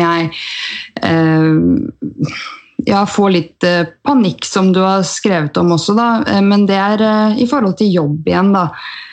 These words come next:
Eh, at det kan komme litt tanker som går imot meg, og så andre dager så kan det være veldig lyst, og «Å, dette her er en tid for at jeg skal, eh,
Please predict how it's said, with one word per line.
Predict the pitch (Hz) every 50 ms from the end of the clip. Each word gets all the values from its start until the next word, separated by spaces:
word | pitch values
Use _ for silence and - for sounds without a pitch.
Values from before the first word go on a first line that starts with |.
| - _ -
Eh, | - - 180 185 185 185 180 185
at | 180 185 180
det | - 214 202
kan | 226 233 226 -
komme | 247 220 190 190
litt | 190 185 - -
tanker | 226 202 170 156 - 165
som | 156 175 190 190 190 190 190 190 180 175 - - 196
går | 180 190 185 180 202
imot | 202 185 170 156 - -
meg, | 214 226 254 285 277
og | 240
så | 233 - 247 233
andre | 247 240 190 165 165 156
dager | 165 170 160 180 190
så | -
kan | - 220 220 220
det | 220
være | 220 220 226 240 233
veldig | 233 262 240 202 175 160 156 170 170 180 180 180 170 - - - - - -
lyst, | 190 190 208 220 240 247 240 - - 220
og | 202
«Å, | 202 202 220 262 269 247 226
dette | 262 240 240 233 214
her | 208 214 220 226 226 220
er | 208 202 208
en | 220 214
tid | - - 208 202 202 185
for | - - 202
at | 202 190 - 202
jeg | 202 190
skal, | - - 214 208 202 202 202 202 202
eh, | 202 202 208 208 202